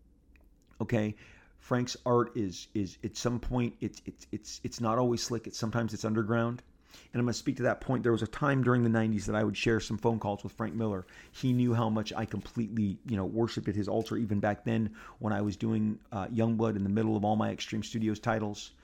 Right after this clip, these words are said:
Uh, and I, I was talking to him one night and I said, "You know, Frank, how, you know, tell me again, how'd you do it? How'd you break out?"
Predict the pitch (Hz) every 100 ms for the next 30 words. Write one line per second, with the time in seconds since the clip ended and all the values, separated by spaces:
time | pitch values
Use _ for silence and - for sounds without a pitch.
0 | - - - - 110 98 95 - - _
1 | _ _ _ _ - 110 98 95 - -
2 | 85 95 - _ _ _ _ _ _ -
3 | - - - - _ - _ - 113 -
4 | 165 214 139 117 113 127 127 127 - 135
5 | 127 - 175 151 170 - - - - -
6 | - - - - - - - 147 135 120
7 | 110 - _ _ _ _ - - _ -
8 | _ _ - - - - 175 180 143 147
9 | 120 151 135 143 120 135 139 123 120 104